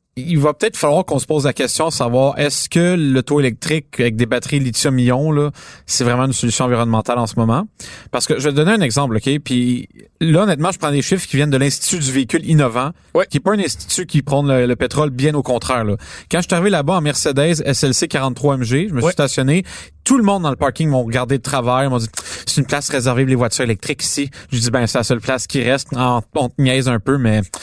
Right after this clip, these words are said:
Speaker 1: ça peut-être pas
Speaker 2: Ouais.
Speaker 1: très, tu vois ce que je veux
Speaker 2: On,
Speaker 1: dire ?
Speaker 2: on, on te lançait
Speaker 1: C'est,
Speaker 2: des petites
Speaker 1: c'est,
Speaker 2: pointes, là.
Speaker 1: c'est des gens qui sont ultra, euh, convaincus de la voiture électrique et même
Speaker 2: Les
Speaker 1: eux,
Speaker 2: radicaux.
Speaker 1: oui, et eux, ils m'ont dit, parce que j'ai eu une espèce de formation là-bas pour être
Speaker 2: Ouais.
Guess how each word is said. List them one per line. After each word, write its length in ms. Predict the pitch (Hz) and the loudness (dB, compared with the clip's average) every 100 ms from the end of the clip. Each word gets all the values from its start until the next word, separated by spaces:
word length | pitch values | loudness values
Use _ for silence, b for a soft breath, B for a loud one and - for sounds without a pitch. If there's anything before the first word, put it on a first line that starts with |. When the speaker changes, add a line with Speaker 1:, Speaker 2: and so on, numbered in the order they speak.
| B | B
Speaker 1:
ça 120 | - | -2
peut-être 160 | 151 156 | 0 0
pas 80 | 185 | 2
Speaker 2:
Ouais. 260 | 160 160 143 | 2 0 -2
Speaker 1:
très, 40 | - - | -8 -4
tu 0 | |
vois 80 | 226 | -2
ce 60 | 214 | 0
que 80 | |
je 40 | 165 | 2
veux 0 | |
Speaker 2:
On, 40 | |
Speaker 1:
dire ? 240 | 135 170 170 | 2 0 -2
Speaker 2:
on, 80 | 180 | -2
on 40 | 196 | 0
te 120 | 214 | 0
lançait 260 | 214 202 | 0 0
Speaker 1:
C'est, 60 | 262 | 0
Speaker 2:
des 80 | 190 | 0
petites 180 | 139 - | -2 -2
Speaker 1:
c'est, 140 | 156 | 2
Speaker 2:
pointes, 340 | 214 202 135 | 2 2 0
là. 80 | 131 | 0
Speaker 1:
c'est 100 | 165 | 0
des 200 | 156 160 | 2 0
gens 220 | 143 196 220 | 0 0 -2
qui 80 | - | -2
sont 240 | 160 160 240 | -2 0 2
ultra, 640 | 180 - 190 208 208 196 - 101 | 0 0 2 4 2 0 -6 -8
euh, 160 | - - | -6 -2
convaincus 380 | 196 190 147 | 2 2 2
de 40 | 185 | 2
la 20 | |
voiture 220 | 135 - | 2 2
électrique 340 | 143 123 185 185 | 0 0 -4 -2
et 80 | 156 | 0
même 140 | 170 226 | 2 2
Speaker 2:
Les 80 | |
Speaker 1:
eux, 40 | 214 | 2
Speaker 2:
radicaux. 480 | 262 175 151 139 - - | 0 0 -2 -4 -6 -2
Speaker 1:
oui, 200 | 175 135 - | 0 0 2
et 100 | 165 | 4
eux, 160 | 233 | 4
ils 80 | 302 | 2
m'ont 180 | 185 147 | 0 0
dit, 400 | 123 151 208 262 b b b | 0 0 0 -2 b b b
parce 140 | 135 | 0
que 60 | 123 | 2
j'ai 60 | |
eu 40 | 165 | 4
une 80 | 190 | 4
espèce 240 | 139 190 | 2 2
de 60 | 175 | 2
formation 400 | 147 139 - 156 | 0 -2 0 0
là-bas 260 | 127 147 | 2 0
pour 160 | 139 123 | 0 -2
être 80 | |
Speaker 2:
Ouais. 80 | 170 | 0